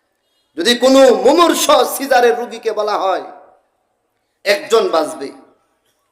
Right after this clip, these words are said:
অপারেশনে একজন বাঁচবে, হয়তো মা, না হয় সন্তান, হয়তো মা বাঁচবে, না হয় সন্তান বাঁচবে। আমি তো কসম খেয়ে বলতে পারি,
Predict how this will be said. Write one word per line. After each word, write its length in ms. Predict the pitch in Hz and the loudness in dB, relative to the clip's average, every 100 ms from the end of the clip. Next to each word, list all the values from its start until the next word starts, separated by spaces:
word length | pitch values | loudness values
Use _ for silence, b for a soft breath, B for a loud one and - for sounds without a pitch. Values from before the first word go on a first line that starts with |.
| _ _ _ _ _ | _ _ _ _ _
অপারেশনে 560 | 208 277 277 269 302 294 | -4 0 2 2 2 4
একজন 460 | 302 - - 339 294 | 4 4 2 0 2
বাঁচবে, 380 | 277 277 262 | 2 2 2
হয়তো 340 | 202 247 226 220 | 2 -2 -4 -4
মা, 240 | 220 214 | -2 -2
না 140 | 196 190 | -2 -4
হয় 140 | 190 | -4
সন্তান, 680 | - 185 170 170 156 - - _ _ _ _ _ _ _ _ _ _ _ _ _ _ _ _ | -6 -12 -8 -6 -6 -10 -20 _ _ _ _ _ _ _ _ _ _ _ _ _ _ _ _
হয়তো 300 | 269 269 294 | 2 4 4
মা 260 | 277 339 359 | 6 4 4
বাঁচবে, 360 | 359 339 359 339 | 4 4 4 4
না 100 | 311 | 4
হয় 160 | 320 | 4
সন্তান 480 | 320 339 330 330 302 | 2 0 0 0 0
বাঁচবে। 680 | 294 285 269 277 571 - - - - - _ _ | 2 2 4 4 4 -4 -10 -16 -20 -20 _ _
আমি 220 | - 311 359 | 0 2 2
তো 160 | 370 | 2
কসম 540 | 381 - - - - 784 | 2 2 4 6 6 6
খেয়ে 180 | 392 370 381 | 6 6 6
বলতে 220 | 359 359 | 4 2
পারি, 480 | 320 311 285 214 - | 2 2 2 -2 -8